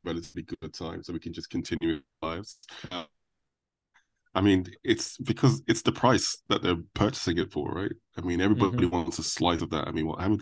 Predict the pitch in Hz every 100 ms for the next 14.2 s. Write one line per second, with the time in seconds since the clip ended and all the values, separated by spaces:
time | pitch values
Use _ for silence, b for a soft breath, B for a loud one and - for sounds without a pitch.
0 | - 110 - 107 87 82 - - - -
1 | 95 92 92 82 90 101 95 82 101 110
2 | 113 - - 87 - B B B B -
3 | - 117 107 85 71 - - - 139 -
4 | 101 98 101 92 95 95 95 92 - 95
5 | 90 85 - 82 87 85 82 85 B B
6 | B - 87 82 69 - 98 92 - 87
7 | 85 92 95 - _ 82 82 85 85 92
8 | - 85 85 85 95 101 - 90 87 87
9 | 90 85 82 - - 95 82 87 78 -
10 | 107 - 90 80 - - - 85 80 -
11 | 82 82 - B B - 85 90 90 98
12 | 82 - 78 73 78 - 80 85 90 -
13 | 85 82 82 80 - B B B 90 -
14 | - -